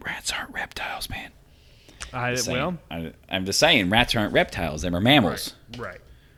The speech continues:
Speaker 1: What the hell?
Speaker 2: So
Speaker 1: You're
Speaker 2: they
Speaker 1: supposed to
Speaker 2: had
Speaker 1: buy a
Speaker 2: rep-
Speaker 1: snake or a lizard or something.
Speaker 2: Bro. Th-,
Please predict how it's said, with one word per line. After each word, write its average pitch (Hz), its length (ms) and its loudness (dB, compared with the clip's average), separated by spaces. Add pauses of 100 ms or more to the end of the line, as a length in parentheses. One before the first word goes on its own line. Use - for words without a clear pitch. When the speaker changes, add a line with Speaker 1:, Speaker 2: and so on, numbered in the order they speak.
(120)
Speaker 1:
What 90 120 -4
the 87 60 -8
hell? 107 280 2 (560)
Speaker 2:
So - 200 -10
Speaker 1:
You're 135 60 -8
Speaker 2:
they 131 120 2
Speaker 1:
supposed 131 80 2
to 151 60 2
Speaker 2:
had 131 40 10
Speaker 1:
buy 127 60 12
a - 40 10
Speaker 2:
rep- 92 80 6
Speaker 1:
snake 120 460 8
or 95 120 4
a 85 40 4
lizard 107 360 6
or 87 80 -2
something. 85 400 0 (800)
Speaker 2:
Bro. 110 500 -2 (3000)
Th-, 113 300 -12